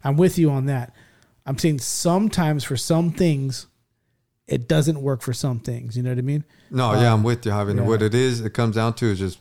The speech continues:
Speaker 2: you got, we gotta get more leaders out there. That's what we
Speaker 1: Hundred percent.
Speaker 2: need. 'Cause it doesn't matter if you're government or private. What, what, what we need is leaders.
Speaker 1: We need more of you and more of you in this community is what we need. Both of you guys.
Speaker 2: Thank you, brother.
Speaker 1: You know, we need more of that.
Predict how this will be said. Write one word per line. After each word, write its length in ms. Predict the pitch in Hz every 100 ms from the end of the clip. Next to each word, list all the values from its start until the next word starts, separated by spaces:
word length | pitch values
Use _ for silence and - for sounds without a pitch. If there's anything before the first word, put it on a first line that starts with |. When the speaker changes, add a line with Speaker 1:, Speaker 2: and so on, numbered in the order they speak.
| _
Speaker 2:
you 120 | 104 101
got, 220 | 101 -
we 100 | 98
gotta 260 | 107 104
get 300 | 95 107 -
more 200 | 107 104
leaders 440 | 98 104 107 95 90
out 200 | 90 -
there. 180 | 98 95 _ _ - -
That's 220 | 117 117
what 80 | 117
we 140 | 104
Speaker 1:
Hundred 20 | 107
percent. 40 |
Speaker 2:
need. 200 | 104 90 - _ _ _ _ _
'Cause 180 | 107 95
it 60 |
doesn't 240 | 98 110 117
matter 160 | 113 110
if 60 |
you're 100 | 117
government 480 | 101 110 110 110 107
or 40 |
private. 280 | 95 110 113
What, 220 | 104 113
what, 200 | 135 120
what 160 | 117 117
we 100 | 120
need 180 | 117 120
is 120 | 95
leaders. 480 | 92 107 98 87 - _ _ _
Speaker 1:
We 100 | 135 156
need 140 | 175
more 260 | 170 170 160
of 80 | 131
you 340 | 151 170 131 123
and 120 | 131
more 140 | 139 139
of 100 | 123
you 160 | 151
in 60 | 135
this 140 | 120
community 460 | - 127 139 127 104 -
is 80 |
what 80 | 123
we 100 | 117
need. 300 | 117 127 113
Both 160 | 135 139
of 40 |
you 120 | 139 113
guys. 220 | 104 - _ _ _ _ _
Speaker 2:
Thank 180 | - 101
you, 60 | 95
brother. 220 | 98 95
Speaker 1:
You 60 | 117
know, 260 | 117 131 -
we 80 | 120
need 140 | 120 123
more 160 | 131
of 40 | 131
that. 280 | 131 123